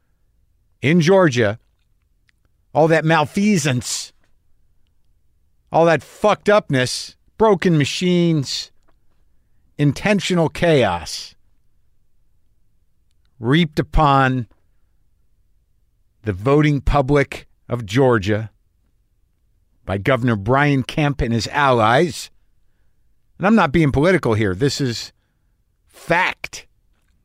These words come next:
So that was going on when I talked to, uh, Stacey. So that's what, uh, we're referring to at the beginning of the business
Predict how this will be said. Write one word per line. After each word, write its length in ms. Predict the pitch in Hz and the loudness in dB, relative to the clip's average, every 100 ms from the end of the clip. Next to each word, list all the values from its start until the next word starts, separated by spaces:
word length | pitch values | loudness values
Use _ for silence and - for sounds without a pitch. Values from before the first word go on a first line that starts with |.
| _ _ _ _ _ _ _ _ _ _ | _ _ _ _ _ _ _ _ _ _
So 160 | - 147 | -4 0
that 180 | 185 | 0
was 140 | 185 143 | 0 0
going 320 | 160 156 139 | 2 2 2
on 320 | 131 131 123 | 2 2 2
when 100 | 117 | 0
I 100 | 113 | 0
talked 380 | - 110 101 - | -2 -2 -2 -4
to, 220 | - 98 | -8 -6
uh, 60 | 90 | -6
Stacey. 520 | - 104 87 - 69 - | -6 -4 -4 -6 -16 -10
So 140 | 104 | -2
that's 260 | 110 113 - | -2 -2 -2
what, 260 | 107 98 | -2 -2
uh, 120 | 104 95 | -4 -4
we're 120 | 101 | -4
referring 520 | 92 95 113 104 95 | -4 -6 -4 -4 -4
to 140 | 98 | -6
at 80 | 87 | -8
the 60 | 85 | -8
beginning 520 | 82 92 117 104 87 | -10 -4 -2 0 -4
of 140 | 76 | -8
the 60 | 82 | -10
business 600 | 78 101 - 73 - - | -4 -4 -4 -12 -14 -18